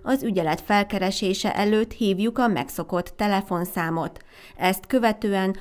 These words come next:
a tünetek alapján a diszpécser központ a megfelelő helyre irányítja a telefonálót. Ha szükség van személyes vizsgálatra,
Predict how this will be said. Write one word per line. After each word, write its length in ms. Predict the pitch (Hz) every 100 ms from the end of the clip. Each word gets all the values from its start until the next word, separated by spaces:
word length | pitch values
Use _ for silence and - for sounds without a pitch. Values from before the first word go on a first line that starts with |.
| -
a 160 | 240 240
tünetek 500 | 285 285 233 214 -
alapján 520 | 165 160 196 190 196
a 60 |
diszpécser 720 | 196 254 269 - 170 - 170 -
központ 600 | 190 196 180 175 180 -
a 100 | 233
megfelelő 640 | 190 165 - 185 175 185
helyre 440 | 185 214 208 196 190
irányítja 760 | 196 196 185 196 208 208 262
a 120 | 233 -
telefonálót. 1000 | 190 165 - 175 175 170 170 165 - - - - -
Ha 160 | - -
szükség 480 | - 220 - 220 196
van 200 | 196 196
személyes 640 | - 196 190 202 233 247
vizsgálatra, 800 | 254 233 214 196 190 190 - 180